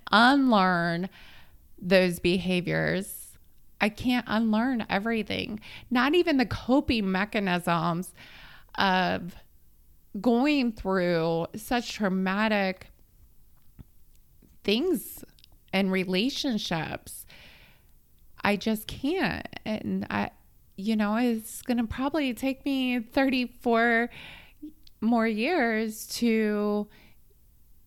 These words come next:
totally overcome everything. Um, this morning, I,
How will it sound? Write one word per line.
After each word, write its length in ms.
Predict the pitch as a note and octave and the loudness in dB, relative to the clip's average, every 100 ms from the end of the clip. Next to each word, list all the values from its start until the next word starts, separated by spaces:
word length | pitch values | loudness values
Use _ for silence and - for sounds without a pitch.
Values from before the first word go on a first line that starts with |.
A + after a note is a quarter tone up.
| - | -16
totally 1080 | - - C#4 E4 D#4+ C#4+ A3+ E3+ E3 E3+ A2 - - - - - | -14 -10 -4 0 2 2 0 -2 -2 -4 -6 -14 -20 -20 -20 -4
overcome 600 | G3 F#3+ F#3+ - - F3 F3 | 0 0 -2 -6 -4 -2 -2
everything. 760 | E3+ - - - - - B3+ - - - - - - - - - _ - - - | -2 -4 -6 -8 -8 -8 -10 -12 -20 -20 -20 -20 -20 -20 -20 -20 _ -20 -20 -12
Um, 600 | G#3+ G3+ F#3+ - - C4 - | -6 -4 -4 -6 -8 -12 -8
this 320 | A3+ G#3+ G#3+ | -4 -4 -2
morning, 640 | B3 A3+ A3 G#3+ G#3 G#3 G#3+ - - - B3 | 0 0 2 0 0 0 -4 -10 -16 -16 -6
I, 380 | - G3 G3+ | -2 0 -2